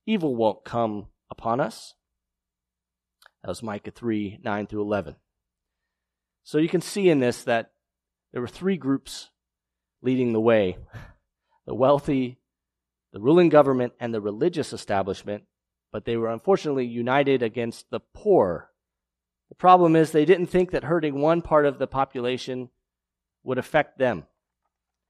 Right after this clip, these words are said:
Uh, they failed to realize that all life is interrelated. All humanity is part of one global community made in the image of God, the Imago Dei.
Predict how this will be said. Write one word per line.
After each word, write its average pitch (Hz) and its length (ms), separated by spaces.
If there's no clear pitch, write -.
Uh, 110 300
they 120 100
failed 175 300
to 151 80
realize 160 460
that 139 100
all 175 320
life 123 340
is 127 140
interrelated. 135 720
All 160 220
humanity 151 560
is 117 140
part 135 260
of 107 100
one 139 280
global 139 680
community 123 640
made 131 260
in 127 80
the 131 100
image 139 300
of 139 100
God, 156 340
the - 140
Imago 131 420
Dei. 147 480